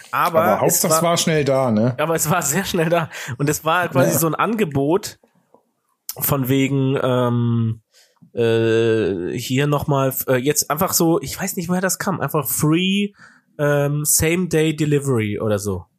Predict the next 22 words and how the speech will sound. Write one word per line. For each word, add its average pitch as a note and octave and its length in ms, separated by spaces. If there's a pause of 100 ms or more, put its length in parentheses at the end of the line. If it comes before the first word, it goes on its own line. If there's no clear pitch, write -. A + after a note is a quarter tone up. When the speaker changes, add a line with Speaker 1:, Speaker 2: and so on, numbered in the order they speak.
(840)
Speaker 2:
Mhm. A#2 300
Speaker 1:
Das - 260
wurde F#3 220
einfach F#3 220
dann F#3 160
so F3 80
im D#3+ 100
Bestellprozess, F#3+ 880
kam F3 260
das G3+ 140
so D3+ 160
auf F#3+ 380
und E3+ 160
dann F3 260
ich D#3+ 100
so, F#3 140
„Ach D4+ 160
ja, C#3 180
okay.“ B2 380
Und C#3+ 300
kostenfrei, C3+ 800
okay. G#2+ 420